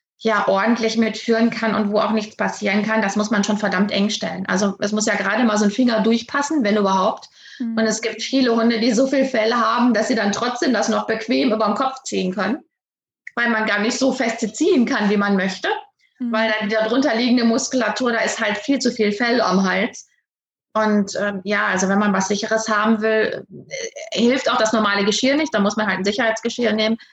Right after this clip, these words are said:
Speaker 1: Aber, ähm, es ist für mich auf jeden, und ich kann besser reingreifen. Ich find immer, ich kann besser in Geschirr greifen, als dass ich oben am Hals irgendwo reingreifen kann.
Speaker 2: Ja.
Speaker 1: Wenn
Speaker 2: Ja.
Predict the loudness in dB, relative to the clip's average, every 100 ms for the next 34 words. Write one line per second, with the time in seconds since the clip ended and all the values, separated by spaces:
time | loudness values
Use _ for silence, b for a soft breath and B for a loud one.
0 | b b b -6 -2 0 2 2 0 0
1 | 2 0 -2 -6 -4 -2 0 0 0 0
2 | 2 0 0 0 0 2 0 0 0 0
3 | -2 -4 -8 -16 _ _ _ -4 0 0
4 | 0 0 0 -2 0 0 0 0 0 0
5 | 0 0 2 2 2 0 0 0 -2 0
6 | 0 -2 0 0 2 2 2 0 0 -2
7 | 0 -2 -2 -2 -2 -4 -6 -12 -14 -16
8 | _ _ _ -4 -4 -4 -4 -4 -4